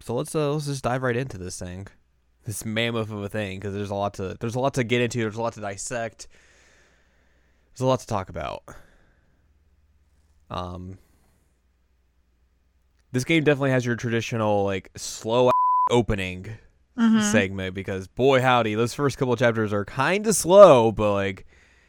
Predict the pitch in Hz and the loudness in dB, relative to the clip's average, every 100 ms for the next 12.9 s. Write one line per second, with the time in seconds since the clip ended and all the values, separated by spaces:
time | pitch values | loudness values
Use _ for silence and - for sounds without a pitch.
0 | _ _ _ _ - 101 104 117 110 98 | _ _ _ _ -6 -4 -2 -4 -4 -6
1 | 95 90 _ _ _ - 104 117 113 107 | -6 -10 _ _ _ -8 -6 -2 -4 -4
2 | - 117 123 139 123 120 123 104 - 104 | -8 -2 -2 0 -2 0 0 0 -4 -6
3 | 104 101 101 98 92 92 98 98 98 98 | -6 -8 -10 -10 -8 -8 -8 -10 -10 -8
4 | 98 95 95 92 95 98 95 95 95 95 | -6 -6 -6 -10 -10 -10 -10 -12 -12 -12
5 | 92 90 104 92 92 85 92 92 101 135 | -12 -14 -14 -12 -14 -14 -12 -10 -4 -4
6 | 104 - _ - 117 123 101 - - - | -4 -10 _ -6 -2 0 -2 -6 -10 -14
7 | - - - _ _ _ 254 190 180 190 | -20 -20 -20 _ _ _ 2 4 2 0
8 | - 135 123 113 127 120 107 98 95 92 | -2 -2 -2 0 0 -2 -2 -4 -4 -4
9 | 92 98 - _ _ _ _ _ _ - | -6 -8 -12 _ _ _ _ _ _ -10
10 | 107 98 - - 180 185 117 92 95 104 | -8 -6 -8 -4 -4 -4 -6 -12 -12 -14
11 | 110 _ _ _ _ _ _ _ - 240 | -14 _ _ _ _ _ _ _ -4 2
12 | 233 226 226 - - 190 202 226 233 | 4 2 0 -6 -8 -6 -2 0 2